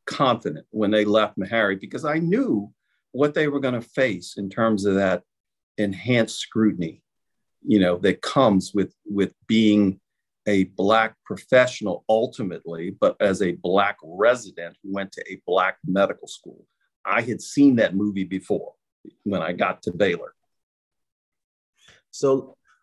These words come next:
Speaker 2: you, you go to Baylor, and, and I know you get your M B A from Rice, but what then led you down this leadership pathway into, uh, you know, how do you end up <laughs> becoming president of multiple
Speaker 1: Yeah,
Speaker 2: institutions?
Speaker 1: well, look,
Speaker 2: What led you down
Speaker 1: look,
Speaker 2: that
Speaker 1: my
Speaker 2: route?
Speaker 1: A C P, you know, look, I, I, one of my,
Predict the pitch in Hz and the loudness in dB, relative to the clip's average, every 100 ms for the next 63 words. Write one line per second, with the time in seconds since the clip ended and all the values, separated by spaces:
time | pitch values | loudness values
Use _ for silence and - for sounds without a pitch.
0 | _ _ _ _ _ _ _ _ - 127 | _ _ _ _ _ _ _ _ -2 0
1 | 135 131 139 143 127 127 123 123 123 120 | 2 4 6 8 8 6 6 8 6 6
2 | 113 107 107 107 90 107 117 110 101 104 | 4 0 -2 -2 0 0 0 0 -2 -2
3 | 110 104 101 101 107 - 110 151 139 104 | -4 -6 -4 -2 -2 -2 2 4 2 -6
4 | 101 127 117 113 104 110 107 107 104 101 | 0 2 2 -2 -4 -6 -4 -4 -4 -8
5 | - 101 101 98 95 - - 104 101 - | -8 -8 -6 -6 -8 -8 -4 0 0 2
6 | 101 98 92 - 95 92 92 _ _ _ | 2 2 0 -2 0 0 -4 _ _ _
7 | - 110 117 120 92 - _ - - 156 | -4 0 4 2 2 -8 _ -14 0 0
8 | 165 143 139 117 - 113 - 151 123 - | 4 4 4 4 2 0 0 0 0 0
9 | 139 135 123 110 104 101 117 117 165 190 | 4 6 4 -2 -4 -6 -4 2 6 6
10 | 170 147 185 196 120 127 123 113 107 - | 4 2 0 0 0 2 2 2 0 0
11 | - 185 208 208 - 208 214 170 170 151 | 0 0 2 0 -2 -6 -6 -2 0 0
12 | 147 143 139 165 - 135 139 143 156 175 | 0 0 0 -4 -4 -6 -6 -6 -6 -2
13 | 143 131 | -2 -4